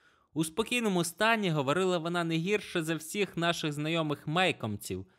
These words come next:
Атикус сказав, що Кілпурнія освічена краще, ніж більшість негрів.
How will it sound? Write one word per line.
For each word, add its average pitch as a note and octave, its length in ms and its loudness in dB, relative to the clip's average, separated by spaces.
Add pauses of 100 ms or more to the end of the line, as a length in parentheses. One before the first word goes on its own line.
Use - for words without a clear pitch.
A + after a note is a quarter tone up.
(320)
Атикус F#3+ 480 2
сказав, B2+ 560 0
що - 240 -4
Кілпурнія B2+ 840 0
освічена B2 640 -4
краще, D#3+ 540 -2 (100)
ніж A#2+ 240 -2
більшість B2 640 -4
негрів. G#2 560 -2